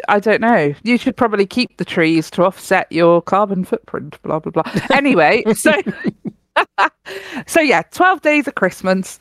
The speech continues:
Speaker 1: Chris-, Christmas?
Speaker 2: Christmas.
Speaker 1: Christmas. Chris-,
Speaker 2: That's a good
Speaker 1: Christmas
Speaker 2: word.
Speaker 1: pies.
Speaker 2: What does that mean?
Speaker 1: Yeah. <laughs>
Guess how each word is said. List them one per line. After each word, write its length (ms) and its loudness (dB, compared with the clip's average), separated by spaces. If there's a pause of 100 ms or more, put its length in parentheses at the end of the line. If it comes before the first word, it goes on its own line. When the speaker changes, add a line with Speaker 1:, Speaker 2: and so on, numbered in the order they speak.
Speaker 1:
Chris-, 200 -4
Christmas? 720 -2 (100)
Speaker 2:
Christmas. 180 2 (100)
Speaker 1:
Christmas. 480 -4 (380)
Chris-, 220 0 (100)
Speaker 2:
That's 140 0
a 40 4
good 80 -2 (140)
Speaker 1:
Christmas 80 0
Speaker 2:
word. 80 6
Speaker 1:
pies. 360 0
Speaker 2:
What 100 2
does 100 2
that 140 0
mean? 280 -4
Speaker 1:
Yeah. 180 4
<laughs> 1300 -10